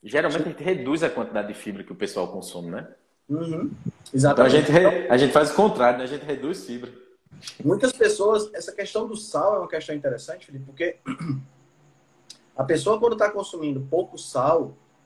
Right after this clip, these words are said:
Speaker 2: ela naturalmente, a, o consumo reduzido de sal faz a pessoa reter muito líquido, na, na, faz a pessoa abs-, reabsorver muito líquido, isso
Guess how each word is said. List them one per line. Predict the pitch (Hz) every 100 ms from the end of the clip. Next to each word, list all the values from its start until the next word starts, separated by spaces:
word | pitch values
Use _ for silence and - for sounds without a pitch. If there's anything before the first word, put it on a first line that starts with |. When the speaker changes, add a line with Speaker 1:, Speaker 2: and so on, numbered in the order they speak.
| _ _ _ -
Speaker 2:
ela | 143 160 175 - _
naturalmente, | 143 160 190 247 277 254 208 147 151 220 214 - 127
a, | - 127
o | 147
consumo | 135 160 147 - 226 240 - _
reduzido | - 190 220 226 156 196 220
de | 165
sal | 147 - 139 165 120 _ _ _ _
faz | - 165 214 220
a | 214
pessoa | 190 - 190
reter | 180 170 180
muito | 180 185 -
líquido, | 208 165 170 185 170 170 175
na, | 147 160 156
na, | 151 147
faz | 165 -
a |
pessoa | - 170 190
abs-, | 175 -
reabsorver | 151 180 220 214 208 175 185
muito | 190 185
líquido, | 151 175 160
isso | 151 170 185